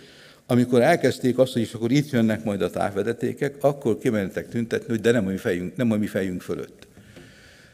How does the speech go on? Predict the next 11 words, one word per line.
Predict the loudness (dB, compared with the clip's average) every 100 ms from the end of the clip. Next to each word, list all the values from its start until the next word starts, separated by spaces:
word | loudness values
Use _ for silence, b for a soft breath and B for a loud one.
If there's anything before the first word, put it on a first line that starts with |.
| B -2
Tehát | 2 4 4
nincs | 4 2 2 0
itt | -2 0
a | -2
társadalmi | 0 0 0 -2 -2 0
fenntarthatóságot | -2 -2 0 -2 -2 -4 -4 -6 -6 -6 -6 -8
például, | -6 -4 -2 0 0
nem | 2 2
nézte | 2 0 -4 -6
meg | -4 -4
senki, | -6 -6 -6 -6 -6